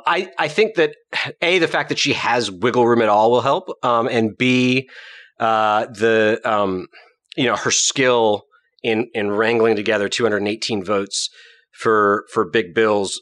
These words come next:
will just make that more doable. With, with fifty, it's, uh, in, in the Senate, it's just tougher. It, uh, you know, there's, when, when the, when the margin for error is literally zero, it changes a lot of dynamics. Um,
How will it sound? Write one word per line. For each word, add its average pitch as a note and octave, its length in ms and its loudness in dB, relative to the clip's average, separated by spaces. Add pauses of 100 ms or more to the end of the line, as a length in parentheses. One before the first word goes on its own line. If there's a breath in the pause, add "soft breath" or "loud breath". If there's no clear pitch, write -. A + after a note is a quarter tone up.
will A2 240 0
just G#2 260 -6 (300)
make A2+ 280 -4
that G#2 200 -4
more G2 160 0
doable. G2+ 400 -4
With, A#2 180 0
with C#3+ 140 -2
fifty, A#3 320 0
it's, - 240 -2 (960 soft breath)
uh, C3 160 0
in, D3+ 320 2
in D#3+ 160 0
the C#3 60 2
Senate, E3+ 300 0
it's C3 180 -2
just - 160 -2 (360)
tougher. F2 480 -2
It, G#2+ 160 -4
uh, C3 60 -6
you C#3 180 -2
know, A2+ 260 0
there's, A#2 260 0
when, D3+ 260 -2
when D3 140 4
the, D#3 80 2
when D3 180 2
the D3+ 60 4
margin E3 260 2
for E3 100 0
error D3+ 100 4
is A#2 120 -2
literally C3+ 320 4
zero, A#2+ 240 2
it A2+ 80 -4
changes C3 420 0
a G#2 60 -4
lot G2+ 240 0
of F2+ 80 -10
dynamics. G2 720 -4
Um, G#2+ 380 0